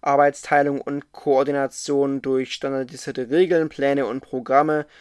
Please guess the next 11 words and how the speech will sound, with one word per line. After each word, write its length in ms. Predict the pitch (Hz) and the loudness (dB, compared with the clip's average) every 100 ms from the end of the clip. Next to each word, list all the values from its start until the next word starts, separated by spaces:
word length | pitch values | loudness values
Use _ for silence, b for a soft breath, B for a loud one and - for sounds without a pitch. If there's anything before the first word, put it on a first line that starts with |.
| b b | b b
sowie 480 | 135 135 139 139 87 | -6 -6 -4 -2 0
eine 260 | 127 131 | 0 0
Verkleinerung 680 | 127 131 139 135 135 131 131 | -4 -6 -2 0 0 0 -2
des 140 | 123 | -6
Entscheidungsspielraumes 1900 | 131 - 127 131 131 131 - - _ _ - - - 190 233 165 165 165 156 | -8 -4 -2 -2 -4 -6 -10 -16 _ _ -12 -10 -8 0 2 6 4 4 -4
durch 180 | - 147 | -4 -6
Hierarchie. 840 | - 139 143 143 - 185 131 107 76 _ _ _ b b b b b b b _ | -2 0 0 0 -6 -8 -8 -8 -14 _ _ _ b b b b b b b _
Da 300 | 139 139 143 | 2 4 4
also 320 | - 139 139 | 2 0 0
die 180 | 139 131 | -2 -4
Entscheidungen 920 | 120 135 147 156 180 180 175 170 170 | -6 -2 2 2 2 -2 -2 -4 -8